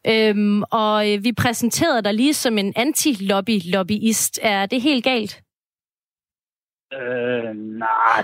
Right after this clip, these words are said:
Speaker 2: det er vel okay i en snæver vending. Altså, det er begrænset, hvor meget lobbyisme jeg bedriver. Altså, jeg laver jo mest historier og, øh, hvad skal man sige, kampagnearbejde omkring lobbyisme.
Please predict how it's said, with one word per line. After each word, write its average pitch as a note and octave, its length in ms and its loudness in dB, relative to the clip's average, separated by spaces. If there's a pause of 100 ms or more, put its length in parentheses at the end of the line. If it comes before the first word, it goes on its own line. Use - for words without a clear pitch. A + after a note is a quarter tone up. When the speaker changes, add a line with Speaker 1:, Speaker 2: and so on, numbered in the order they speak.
Speaker 2:
det C#3 80 0
er A2+ 60 -4
vel C3 200 0
okay C#3 440 2
i C3 100 2
en B2 200 -2
snæver C#3+ 300 -2
vending. C3 480 2
Altså, B2 580 0
det C3+ 80 -4
er B2+ 100 -4
begrænset, C#3+ 520 0
hvor C#3+ 100 0
meget C3 260 4
lobbyisme C3 680 0
jeg B2+ 160 -2
bedriver. C3+ 480 -4 (800)
Altså, B2+ 260 0 (340)
jeg B2 100 2
laver B2 260 4
jo A#2 180 2
mest C#3 340 0
historier D3 640 -4 (240)
og, A#2 460 4
øh, A2 360 2
hvad G#2+ 140 -6
skal - 180 -6
man A2+ 180 -2
sige, A#2 460 -6
kampagnearbejde A#2+ 960 2
omkring A#2 440 -4
lobbyisme. A2+ 600 -2